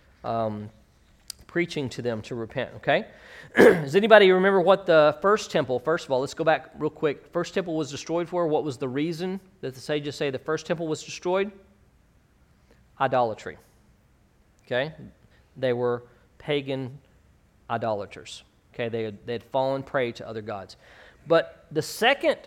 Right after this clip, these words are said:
temple, why do the sages tell us it was destroyed? Because of sinat chinam, baseless hatred between brothers.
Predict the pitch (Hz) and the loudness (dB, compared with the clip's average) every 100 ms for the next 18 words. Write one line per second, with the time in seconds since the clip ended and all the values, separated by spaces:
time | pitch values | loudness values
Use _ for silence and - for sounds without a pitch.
0 | - - 147 127 120 139 - _ - 165 | -12 -2 -2 -2 -4 -4 -12 _ 4 4
1 | 180 180 - 185 170 175 - 175 175 165 | 4 0 0 0 0 -4 2 4 4 0
2 | 190 190 - 185 - 208 220 247 226 _ | -2 -2 -4 -8 0 2 2 0 -10 _
3 | _ _ _ _ _ _ _ _ - 147 | _ _ _ _ _ _ _ _ -16 -8
4 | - 170 143 135 - 165 175 175 - 156 | 2 2 2 -4 -6 -2 0 -2 -8 -6
5 | 143 117 98 104 107 147 185 - - 190 | -4 -4 -6 -10 -2 0 0 -6 -4 -2
6 | 190 - - _ _ _ - - 165 165 | -2 -10 -20 _ _ _ -14 -6 -6 -6
7 | - 113 101 - _ _ - - 131 113 | -8 -8 -8 -16 _ _ -14 -10 -8 -8
8 | 107 90 80 - | -10 -10 -14 -18